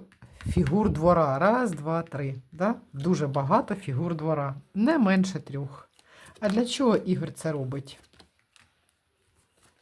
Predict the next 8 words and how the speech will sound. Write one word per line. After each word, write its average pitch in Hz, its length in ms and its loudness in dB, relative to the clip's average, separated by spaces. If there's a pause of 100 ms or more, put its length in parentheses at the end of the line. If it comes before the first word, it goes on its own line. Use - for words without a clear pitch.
(1400)
А, 214 520 0
так 196 160 -10
передвиборна 311 540 4
гонка 269 360 0
в - 60 0
самому 196 320 0
розгарі. 156 460 -4 (440)
<clears throat> 269 360 6